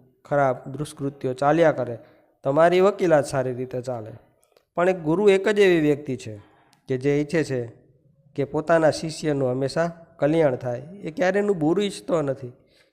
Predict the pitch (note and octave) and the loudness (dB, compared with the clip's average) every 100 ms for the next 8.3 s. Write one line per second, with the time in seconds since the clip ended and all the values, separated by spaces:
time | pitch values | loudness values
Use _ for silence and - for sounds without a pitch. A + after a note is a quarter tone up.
0 | - D#3 G3 G#3 F#3 F3+ E3+ E3+ E3 D#3+ | -2 2 4 4 2 4 4 4 4 4
1 | D#3 D#3 D#3+ D3 D3+ E3 D3 D3 C3+ A#2 | 2 2 -4 -2 -2 0 -2 0 0 -2
2 | - - D#3 E3 C3+ - - _ - E3+ | -10 -2 0 0 -2 -10 -20 _ 2 2
3 | E3+ - D#3 D3 C3+ B2+ - _ _ C3 | 2 0 -2 -2 -4 -8 -18 _ _ 2
4 | D3 F3+ G3 - D#3+ F3 E3 D#3 D#3 D3+ | 2 4 2 0 0 0 2 2 2 0
5 | D#3 - A#2+ - C#3 _ _ _ _ _ | -2 -6 -10 -12 -20 _ _ _ _ _
6 | _ _ _ _ C#3 F#3+ A3+ G#3 G#3+ G#3 | _ _ _ _ -2 0 0 4 6 6
7 | G#3 G#3 G3 G3 - - D3+ C3+ D#3+ E3+ | 6 4 0 -2 -4 -12 -6 0 0 2
8 | F3 E3 F#3+ | 2 2 0